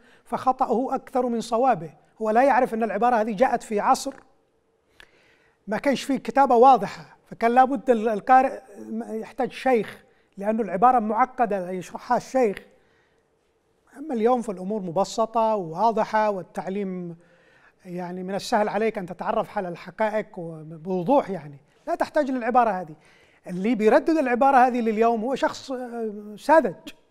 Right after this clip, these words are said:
علاقة بالمعرفة علاقة س-، سطحية، ليست علاقة عميقة م-، جوهرية.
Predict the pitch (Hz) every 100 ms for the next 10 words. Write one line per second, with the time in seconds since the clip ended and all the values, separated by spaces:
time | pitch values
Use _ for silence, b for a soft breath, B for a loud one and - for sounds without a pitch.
0 | _ _ _ _ _ _ _ _ _ _
1 | _ _ _ 190 320 294 269 202 240 254
2 | 294 254 254 285 285 - - 233 - 254
3 | - 302 226 220 240 233 247 269 269 208
4 | 247 269 226 175 170 185 160 190 170 226
5 | 220 240 185